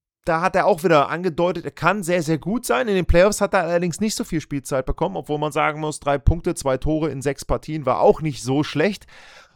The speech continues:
Und die Saison war er eben wieder verletzt. Und das ist auch so ein bisschen der Punkt, wo man vielleicht dann auch ein kleines Fragezeichen haben muss mit den Verletzungen. Aber er hat immerhin trotzdem wieder dreizehn Punkte in siebzehn Partien gehabt.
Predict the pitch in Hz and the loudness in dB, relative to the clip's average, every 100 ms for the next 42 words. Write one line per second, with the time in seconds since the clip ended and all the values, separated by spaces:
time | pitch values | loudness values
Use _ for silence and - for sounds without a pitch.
0 | - 156 151 190 190 214 185 190 190 170 | -8 -4 -2 -2 -2 0 2 2 2 4
1 | 165 170 - 160 151 143 156 156 - 156 | 6 4 0 -2 -2 -4 0 0 0 0
2 | 147 165 - - - - 135 131 147 143 | 4 2 0 -10 -10 -4 -4 -2 -6 -6
3 | - 156 - 151 160 - 151 127 170 190 | -8 -6 -6 -6 -6 -6 -6 -2 -2 -2
4 | - 147 143 - 131 143 165 - _ _ | -4 -2 -2 0 0 2 0 -6 _ _
5 | _ _ - 139 107 147 139 143 139 123 | _ _ -12 -6 -6 -6 -6 -4 -4 -2
6 | 131 147 175 151 147 151 156 156 151 151 | 0 0 -2 -4 -4 -4 -2 -2 -2 -6
7 | - 143 143 143 135 131 120 160 - 185 | -8 -12 -10 -8 -8 -4 -2 -2 -4 -6
8 | 175 - 127 147 151 117 131 - - 135 | -6 -2 0 2 2 0 -2 -2 -2 -4
9 | _ _ - 143 151 143 139 143 - 151 | _ _ -2 0 0 -2 -4 -2 -4 -2
10 | 151 160 - 110 156 - 156 - 175 175 | 2 2 2 -2 -2 -2 4 4 4 2
11 | 147 156 - _ _ - _ - 147 151 | 2 2 -4 _ _ -20 _ -4 0 0
12 | 151 - 120 147 170 - 175 160 - 139 | -2 -4 -2 -2 -2 -4 -2 2 2 2
13 | - 220 214 131 123 170 - | 0 -4 0 2 2 2 -2